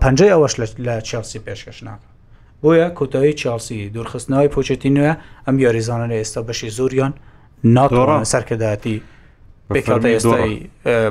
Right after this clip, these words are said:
Speaker 1: بلوس بکەن. ئەمە چەندام دۆڕان لە، لە سەیرکە. دۆڕا یعنی تاو؟
Speaker 2: وەڵاهی، بە پێی ئەوەی لە لای منە دۆڕاوە.
Speaker 1: باشە. چێلسی لە، لە، لەم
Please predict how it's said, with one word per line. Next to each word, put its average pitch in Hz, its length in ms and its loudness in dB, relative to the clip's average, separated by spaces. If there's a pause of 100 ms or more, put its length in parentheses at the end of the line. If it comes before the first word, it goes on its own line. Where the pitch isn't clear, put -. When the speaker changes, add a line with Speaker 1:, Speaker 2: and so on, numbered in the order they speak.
Speaker 1:
بلوس 110 280 -4
بکەن. 117 180 -2
ئەمە 156 180 4
چەندام 175 340 4
دۆڕان 175 260 4 (480)
لە، 139 100 6 (120)
لە 147 100 6 (500)
سەیرکە. 120 400 0 (1120)
دۆڕا 160 320 6
یعنی 117 140 -4
تاو؟ 147 220 2 (400)
Speaker 2:
وەڵاهی، 87 440 -8 (200)
بە 87 140 -12
پێی - 160 -12
ئەوەی 87 240 -6
لە 85 120 -6
لای 87 180 -4
منە 92 240 -6
دۆڕاوە. 85 380 -4 (520)
Speaker 1:
باشە. 113 320 -2 (560)
چێلسی 165 480 4 (1160)
لە، 143 100 6 (220)
لە، 143 120 4 (420)
لەم 170 140 4